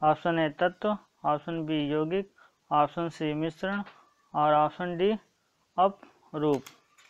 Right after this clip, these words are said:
इसका जो सही आंसर है वो है ब्लीचिंग पाउडर एक यौगिक है, and this option B is the right answer। नेक्स्ट क्वेश्चन, निम्नलिखित में से कौन सा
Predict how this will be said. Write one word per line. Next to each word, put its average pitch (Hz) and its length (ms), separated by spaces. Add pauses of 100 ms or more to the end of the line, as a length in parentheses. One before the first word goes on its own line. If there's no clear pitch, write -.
(520)
इसका 170 220
जो 175 140
सही 185 320
आंसर 190 420
है 196 240 (540)
वो 170 120
है 190 280 (400)
ब्लीचिंग 160 360
पाउडर 170 380
एक 220 180 (400)
यौगिक 165 440
है, 131 140 (200)
and 156 280 (540)
this - 200 (100)
option 165 360
B 175 120
is 165 80
the 214 120 (300)
right 143 260
answer। 127 300 (560)
नेक्स्ट 175 220
क्वेश्चन, 190 400 (800)
निम्नलिखित 180 520
में 196 240
से 202 220 (140)
कौन 185 360
सा 190 240